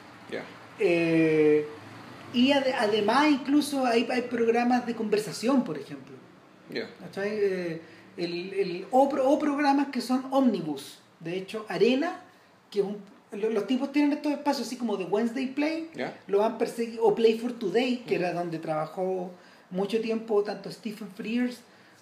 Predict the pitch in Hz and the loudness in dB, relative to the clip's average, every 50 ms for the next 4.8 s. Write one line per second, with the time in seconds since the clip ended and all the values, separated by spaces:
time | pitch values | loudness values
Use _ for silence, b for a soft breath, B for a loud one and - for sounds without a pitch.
0 | _ _ - 190 180 180 180 175 180 175 170 165 165 165 165 160 160 160 151 - | _ _ -8 -6 -6 -4 -6 -6 -6 -6 -6 -4 -4 -4 -4 -6 -6 -8 -10 -10
1 | - 165 156 156 170 185 180 185 196 233 277 294 B B B B B B B _ | -10 -8 -8 -6 -6 -8 -6 -4 -2 -2 -2 -2 B B B B B B B _
2 | 226 180 170 160 156 156 165 - - - - _ _ _ 214 196 175 180 202 214 | -6 -2 0 2 2 0 0 -4 -8 -14 -20 _ _ _ -2 -2 0 0 -2 -2
3 | 226 226 226 233 226 220 226 - 233 220 226 - 233 214 208 220 214 185 185 - | -2 -2 -2 -2 -2 -2 -2 -4 -4 -6 -4 -4 -6 -4 -4 -4 -6 -8 -6 -6
4 | - 220 208 - 226 226 220 220 202 175 170 165 160 156 151 | -6 -6 -4 -6 -8 -8 -8 -8 -6 -6 -4 -4 -4 -6 -8